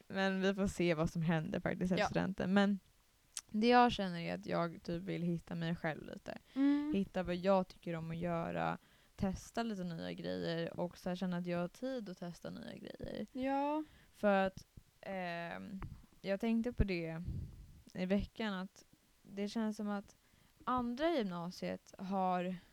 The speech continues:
Speaker 1: gått igenom en så här förvandling från grundskolan, att de har hittat sig. De har hittat
Speaker 2: Mm.
Speaker 1: vad de trivs med, eh, och så här hur de vill vara, vad de tycker.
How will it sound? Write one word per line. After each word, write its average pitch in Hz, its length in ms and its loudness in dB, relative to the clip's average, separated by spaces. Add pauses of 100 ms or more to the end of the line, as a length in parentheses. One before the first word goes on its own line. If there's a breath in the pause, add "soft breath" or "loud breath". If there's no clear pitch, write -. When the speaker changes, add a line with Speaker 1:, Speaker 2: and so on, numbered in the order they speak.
Speaker 1:
gått 190 260 -6
igenom 185 340 0
en 185 100 0
så 180 120 -6
här - 200 -2
förvandling 190 1000 4
från 170 340 4
grundskolan, 190 600 4
att 170 100 -2
de 170 100 -4
har 185 80 2
hittat 190 400 6
sig. - 580 2 (380 soft breath)
De 202 160 -4
har 208 60 4
hittat 233 220 4
Speaker 2:
Mm. 190 200 -4
Speaker 1:
vad 175 180 6
de 196 400 4
trivs 190 440 -6
med, 170 300 -8 (200)
eh, - 360 -4
och - 220 -2
så - 120 -2
här 165 240 2 (480 soft breath)
hur 190 400 12
de 180 300 0
vill 175 140 -2
vara, 180 520 6
vad 180 260 2
de 170 220 -4
tycker. 185 680 -2